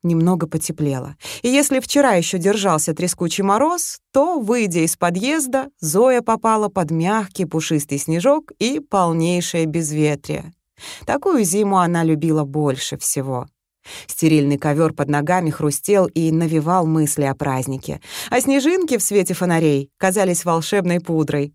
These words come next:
что разбрасывает с неба фея, чтобы поднять людям настроение. Не успела Зоя сделать и нескольких шагов от подъезда, как возле неё с визгом затормозил серебристый Форд.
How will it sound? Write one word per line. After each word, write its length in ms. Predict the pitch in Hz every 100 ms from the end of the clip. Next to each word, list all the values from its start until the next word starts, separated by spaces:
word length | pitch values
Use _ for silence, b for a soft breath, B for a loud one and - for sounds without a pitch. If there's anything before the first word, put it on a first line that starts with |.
| _
что 200 | - 151
разбрасывает 680 | 151 151 151 139 139 135 -
с 60 |
неба 260 | 147 143 147
фея, 460 | - 196 160 135 -
чтобы 320 | - - 135 131
поднять 540 | 127 127 165 226 -
людям 480 | 135 143 143 139 139 -
настроение. 960 | 170 156 147 143 135 127 120 123 - _ _ _ _ _ B B B
Не 80 | 196
успела 400 | 185 320 311 185
Зоя 320 | 170 190 165
сделать 440 | 147 165 156 151 -
и 80 | 185
нескольких 580 | 160 123 - 131 143 -
шагов 400 | 156 151 143 139
от 100 | -
подъезда, 600 | 160 175 269 269 240 233 B B -
как 240 | 247 233
возле 380 | 214 311 302 294
неё 480 | 277 240 185 185 208 _ -
с 140 | -
визгом 640 | 165 208 277 226 254 247 220
затормозил 800 | 175 175 160 147 143 170 220 202
серебристый 880 | - 170 156 151 175 185 - 165
Форд. 640 | 156 - 156 147 151 -